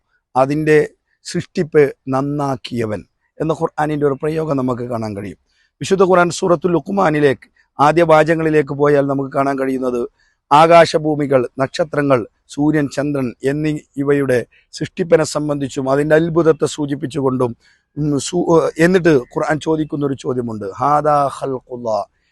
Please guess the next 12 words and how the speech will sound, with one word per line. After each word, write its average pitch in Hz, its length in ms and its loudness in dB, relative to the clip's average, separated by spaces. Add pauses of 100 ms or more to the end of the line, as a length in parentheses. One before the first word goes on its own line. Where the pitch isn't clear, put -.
(120)
ഇത് 170 240 4
അല്ലാഹുവിൻ്റെ 151 720 4
സൃഷ്ടിപ്പാണ്. 101 500 -14 (380)
ഫഅറൂനി, 226 680 4 (240)
നിങ്ങൾ 165 220 0 (100)
എനിക്ക് 156 240 -6 (100)
കാണിച്ചു 151 420 0
തരണം, 107 280 -6 (460)
അവന് 156 300 4
പുറമെയുള്ള, 165 580 2 (280)
അല്ലാഹുവിന് 151 540 2
പുറമെയുള്ള 151 560 0